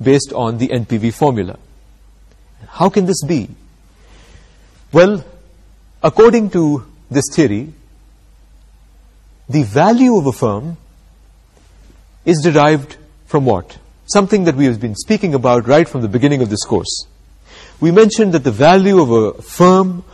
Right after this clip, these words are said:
or the value of real assets, working assets that are in operation and in business, that value, that fair value or intrinsic value, is based on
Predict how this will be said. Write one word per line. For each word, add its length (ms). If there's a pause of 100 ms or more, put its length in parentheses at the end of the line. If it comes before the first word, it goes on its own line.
or 120
the 100
value 500
of 120
real 260
assets, 560 (1700)
working 500
assets 540 (200)
that 160
are 100
in 200
operation 560
and 100
in 160
business, 520 (1200)
that 200
value, 540
that 180
fair 320
value 420 (800)
or 160
intrinsic 480
value, 460 (1700)
is 200
based 400
on 360